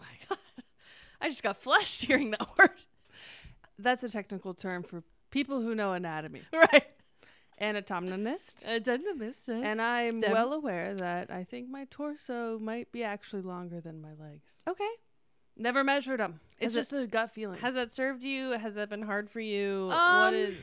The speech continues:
Speaker 2: you know, I, I have to say,
Speaker 1: As a woman?
Speaker 2: as <laughs> speaking as a white woman,
Speaker 1: Please.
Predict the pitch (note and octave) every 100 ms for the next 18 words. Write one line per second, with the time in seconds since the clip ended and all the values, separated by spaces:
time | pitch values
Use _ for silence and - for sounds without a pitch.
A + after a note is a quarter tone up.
0 | - - C#4 D#4 C#4+ C#4 C#4+ C#4+ C#4+ -
1 | - - - _ - G3 - A#3+ A#3+ B3
2 | C4 C#4+ C4+ - A3 A#3 B3 B3 G#3+ G3+
3 | G#3 C#4 - _ _ _ - A#3 F3 -
4 | - - - - - _ _ A5 A#5 G#5+
5 | A#5+ F#5+ C#4+ D#4 C4+ C4 A#3+ G#3+ G3+ A3+
6 | C4+ C#4 E4 E4+ - _ _ _ _ -
7 | - - - D#4 A#3+ G3+